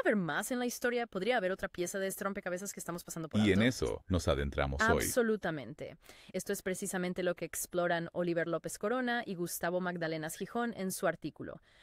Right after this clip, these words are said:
Speaker 1: No es un antropoceno, es realmente el tecnoceno. Los nombres importan en la toma de decisiones bajo crisis planetaria. Bien, estamos analizando un artículo que cuestiona el mismo término antropoceno.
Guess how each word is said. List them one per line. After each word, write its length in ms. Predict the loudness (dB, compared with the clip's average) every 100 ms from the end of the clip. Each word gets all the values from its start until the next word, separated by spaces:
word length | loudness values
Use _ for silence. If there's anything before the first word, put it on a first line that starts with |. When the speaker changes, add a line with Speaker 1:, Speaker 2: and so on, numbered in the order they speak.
| -8
Speaker 1:
No 200 | 0 2
es 180 | 2 0
un 120 | 0
antropoceno, 720 | 0 0 -2 0 0 0 -4 -4
es 220 | -4 -4
realmente 800 | 0 2 2 0 -2 0 0 0
el 100 | -4
tecnoceno. 760 | -2 -2 -2 -4 -4 -4 -6 -12 -20 -20 -20 -20 -2
Los 160 | 0
nombres 320 | 2 2 2
importan 500 | 0 2 2 2 0 0
en 100 | -2
la 100 | -2
toma 300 | 2 2 4
de 120 | 2
decisiones 680 | 0 -2 -4 -2 0 -2 -2
bajo 240 | -2 -2
crisis 400 | -6 -4 -4 -6
planetaria. 640 | -4 -4 -2 -6 -8 -12 -16 -20 -20 _
Bien, 220 | -2 -2 -4
estamos 380 | -10 -4 -2 -2
analizando 640 | -2 0 0 0 2 2 2
un 160 | 2
artículo 520 | -2 -2 -4 0 0
que 120 | -2 -4
cuestiona 460 | -4 -4 -2 -2
el 180 | 0 0
mismo 300 | 0 -2 -2
término 500 | 0 0 2 0 0 0
antropoceno. 800 | 0 0 -2 -2 -6 -8 -10